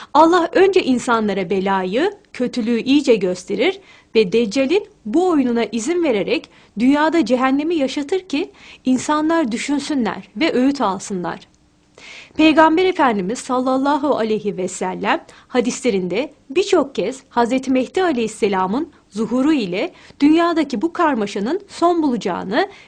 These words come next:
ve dünyanın cennete dönüşeceğini bizlere müjdelemiştir. Ancak birçok kişi bulundukları bu durumdan kurtulmak için bir çaba harcamaları, Allah'ın izniyle tüm bunlara son verecek kişi olan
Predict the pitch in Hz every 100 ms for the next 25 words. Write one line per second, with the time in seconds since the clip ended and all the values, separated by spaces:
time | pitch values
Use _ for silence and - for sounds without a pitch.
0 | _ 214 208 214 226 254 269 359 480 -
1 | - 202 240 247 277 370 294 269 240 -
2 | 202 220 226 370 254 226 240 277 262 202
3 | 226 208 170 - 175 - - _ _ _
4 | _ - - - - 247 294 240 - 330
5 | - 381 - 220 - - - _ _ 302
6 | 330 330 - 330 277 220 339 359 311 226
7 | 208 208 240 240 269 285 277 - 185 202
8 | - - 208 226 262 240 302 339 302 247
9 | 208 190 180 - - - - - - 220
10 | 226 254 349 349 285 220 175 175 - _
11 | _ - 403 370 330 254 202 190 - 349
12 | 349 302 214 208 208 247 339 330 233 165